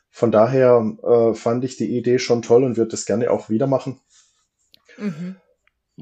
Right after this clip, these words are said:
Speaker 1: Kurioser sind eher die Leute, die dann so mit dazukommen. Also ich steh dann mit der Gruppe da und erzähl was übers Erbsenbrünnele oder sonst irgendwas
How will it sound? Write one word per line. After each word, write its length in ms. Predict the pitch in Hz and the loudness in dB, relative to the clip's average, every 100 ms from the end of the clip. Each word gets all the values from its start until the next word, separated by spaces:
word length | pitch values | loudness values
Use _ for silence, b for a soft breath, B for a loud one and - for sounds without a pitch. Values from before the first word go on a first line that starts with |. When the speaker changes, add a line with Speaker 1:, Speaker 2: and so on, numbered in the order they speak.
| 104 | -6
Speaker 1:
Kurioser 560 | - 170 165 160 226 247 | 0 4 6 6 4 2
sind 220 | - 208 | 0 0
eher 200 | 170 202 | 2 2
die 120 | 196 | 2
Leute, 320 | 151 151 175 | 2 2 2
die 120 | 190 160 | -2 -2
dann 160 | 147 | 0
so 160 | - 156 | 0 0
mit 240 | 160 165 | 0 -2
dazukommen. 880 | 143 - 208 233 - 110 87 82 73 | -4 -4 -4 -4 -4 -4 -4 -8 -12
Also 500 | - 123 143 151 151 b b b _ | -4 -2 2 2 2 b b b _
ich 160 | 147 - | -6 -2
steh 160 | 143 | 0
dann 160 | 170 190 | 2 0
mit 100 | 160 | -2
der 80 | 139 | -2
Gruppe 300 | - 175 139 | -2 -2 0
da 200 | - 143 | 2 4
und 120 | 151 | 4
erzähl 420 | 143 - 135 180 | 0 0 2 4
was 180 | 180 165 | 2 0
übers 240 | 139 135 | -2 -6
Erbsenbrünnele 600 | - 139 165 147 151 151 139 | -4 -6 -6 -2 0 0 0
oder 120 | 131 | -2
sonst 240 | 139 143 | -4 -4
irgendwas 520 | 135 139 131 135 - | -4 -2 -2 -2 -6